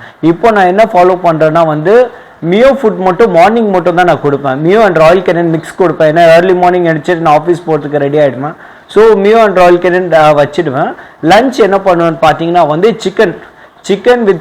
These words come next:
potato or one day, chicken with, uh, carrot, chicken with, uh, அந்த மாதிரி வெஜிடபிள்ஸ் நான் ஆட் பண்ணுவேன். வெஜிடபிள்ஸ் ஆட் பண்ணலாம். நீங்க கேட்ஸ் தூக்கி பார்த்தீங்க எவ்வளோ வெயிட்டா இருக்காங்கன்னு உங்களுக்கே தெரிஞ்சுது. So வந்து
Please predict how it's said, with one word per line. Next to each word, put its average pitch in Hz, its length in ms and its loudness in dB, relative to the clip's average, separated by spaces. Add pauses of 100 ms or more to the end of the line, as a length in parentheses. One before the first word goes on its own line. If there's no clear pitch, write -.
potato 165 440 -2 (320)
or 160 300 0
one 160 260 -2
day, 160 180 -2 (340)
chicken 175 280 0
with, 202 220 0
uh, 165 240 0
carrot, 165 260 0 (360)
chicken 190 320 0
with, 196 200 0
uh, - 40 0
அந்த 156 320 2
மாதிரி 190 300 0
வெஜிடபிள்ஸ் 196 560 0
நான் 151 120 -4
ஆட் 143 220 -6
பண்ணுவேன். 127 280 -6 (260)
வெஜிடபிள்ஸ் 202 500 0
ஆட் 180 180 2
பண்ணலாம். 190 360 0
நீங்க 180 200 0
கேட்ஸ் 190 440 0
தூக்கி 208 220 -4
பார்த்தீங்க 160 560 -2
எவ்வளோ 180 260 2
வெயிட்டா 175 240 2
இருக்காங்கன்னு 160 400 0
உங்களுக்கே 151 400 -4
தெரிஞ்சுது. 135 540 -6 (320)
So 202 280 2
வந்து 202 540 0